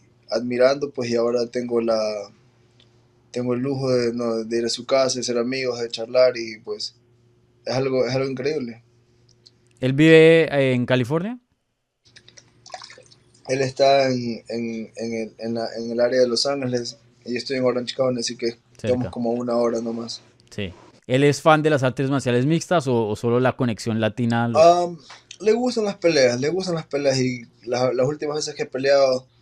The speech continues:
Speaker 1: ha estado atento.
Speaker 2: Súper. ¿Has visto, eh, no sé si eres fan de Anuel, pero Anuel, eh, ese sí es un fan, pero durísimo de, de, de U F C?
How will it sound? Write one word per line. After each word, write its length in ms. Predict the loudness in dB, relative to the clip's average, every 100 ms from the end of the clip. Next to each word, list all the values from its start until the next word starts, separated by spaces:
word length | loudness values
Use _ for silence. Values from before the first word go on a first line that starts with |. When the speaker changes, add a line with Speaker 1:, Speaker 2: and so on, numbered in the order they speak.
| _ _ _ -14
Speaker 1:
ha 100 | -12
estado 260 | -2 2 2
atento. 560 | 4 0 0 -6 -12 _ _ _ _ _ _ _ _ _ _ _ _
Speaker 2:
Súper. 340 | -10 -8 -10 -14 _ _ _ _ _
¿Has 160 | -4 0
visto, 600 | 0 2 4 4 4 4
eh, 380 | 4 6 4 4
no 100 | 2
sé 120 | 0
si 100 | 0
eres 160 | 0
fan 200 | 2 2
de 60 | 6
Anuel, 300 | 6 6 4
pero 180 | 0 -2
Anuel, 380 | 0 0 0 0
eh, 200 | 0 -2
ese 140 | -4
sí 200 | -2 0
es 180 | 0 0
un 100 | -2
fan, 280 | 2 2 2
pero 560 | 0 0 0 -4 -10 _ _ _ _ _ _ _
durísimo 600 | 0 2 2 2 2 4
de, 320 | 2 0 -4
de, 300 | -8 -8 -8 -6
de 100 | -4
U 140 | -4
F 120 | -4
C? 220 | -6 -8